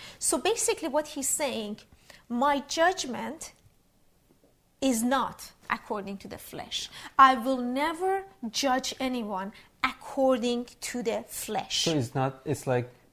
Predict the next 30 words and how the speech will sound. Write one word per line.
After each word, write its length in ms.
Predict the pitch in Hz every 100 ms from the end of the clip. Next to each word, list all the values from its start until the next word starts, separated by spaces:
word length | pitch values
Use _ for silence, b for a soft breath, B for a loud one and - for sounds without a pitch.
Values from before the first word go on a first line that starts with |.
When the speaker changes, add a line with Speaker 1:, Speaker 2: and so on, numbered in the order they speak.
| -
Speaker 2:
it's 280 | 135 -
not 180 | 156 147
the 100 | 139
way 160 | 123 127
you 200 | 117 107
judge. 500 | - - - - - -
Speaker 1:
That's 300 | 247 240 -
right. 260 | - -
Speaker 2:
Because 360 | - - 147 - - - 147
anytime 360 | 156 160 160
that 160 | 147 131
we 100 | 123
say, 440 | - 127 123 123 - -
uh, 300 | 113 110 117 -
"No 320 | 117 127 147
judgment," 760 | 131 139 147 - 107 107 110 - b b b
what 320 | 113 123 131
me-, 220 | 131 120 -
we 160 | 117
mean 360 | 113 123 131 107
is 160 | 95 -
actually 640 | 107 110 - 113 110 107 B 135
no 180 | 156
judgment 400 | 180 165 147 160 135
according 380 | - 131 139
to 100 | 127
man. 220 | 120 120 107 - - - -
Like, 160 | 127
nobody 640 | 139 156 165 151 156 156 - -
is 360 | 139 113 -